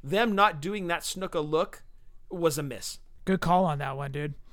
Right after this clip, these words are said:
Speaker 1: Thank you.
Speaker 2: Outside of the ones we've talked about for two hundred twenty-seven episodes, has there been any others that you can think of? Jakks, Hasbro, and you don't wanna say the orange card series, but Hasbro, L J N, any other figures that you think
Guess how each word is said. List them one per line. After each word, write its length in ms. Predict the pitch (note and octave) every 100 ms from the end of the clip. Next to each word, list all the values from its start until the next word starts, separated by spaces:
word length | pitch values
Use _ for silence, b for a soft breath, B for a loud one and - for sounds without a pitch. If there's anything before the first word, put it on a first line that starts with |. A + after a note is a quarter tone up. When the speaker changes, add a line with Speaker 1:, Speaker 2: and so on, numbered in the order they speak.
| B
Speaker 1:
Thank 220 | F3+ G3
you. 60 | F#3+
Speaker 2:
Outside 420 | F#3+ - B3 B3
of 120 | A3
the 80 | F#3+
ones 320 | F#3 F#3+ D#3+
we've 320 | F3 E3 - -
talked 300 | E3 D3+ D#3
about 200 | D3+ -
for 80 | C#3+
two 180 | E3+
hundred 280 | D#3 D3 C#3+
twenty-seven 500 | C3+ D3 C3+ C#3+ C#3
episodes, 440 | C#3 D3 - D3 D3+
has 120 | D3+
there 180 | F3+ G#3+
been 180 | A#3
any 340 | - F#3+ F#3+ E3
others 280 | D#3+ E3+ E3+
that 100 | F3+
you 120 | E3
can 120 | E3
think 240 | E3 D#3+
of? 300 | D#3+ D#3 D3 - B B -
Jakks, 440 | D#3+ D3+ - -
Hasbro, 840 | B2 D#3 D#3 D3 D#3 D#3 D#3 D3+ - -
and 260 | D#3 D3 C3+
you 120 | - F3
don't 220 | F#3+ F#3
wanna 160 | F#3+
say 300 | F#3 F3+ F3+
the 120 | E3+ E3+
orange 340 | F3 D#3 -
card 220 | D3+ C#3
series, 460 | D#3 C3+ C3+ C3+ - b E3
but 540 | D3 D#3+ D#3 D#3 -
Hasbro, 680 | D#3 F3 F3+ D#3+ F3+ F3 F#3
L 160 | D#3+ E3
J 280 | D#3+ D3+
N, 220 | D#3 D#3+ E3
any 320 | F3 F#3 E3
other 200 | E3+ F3
figures 480 | - F3+ F3 F3 D#3+
that 160 | D#3
you 100 | D#3+
think 380 | E3 E3+ D#3+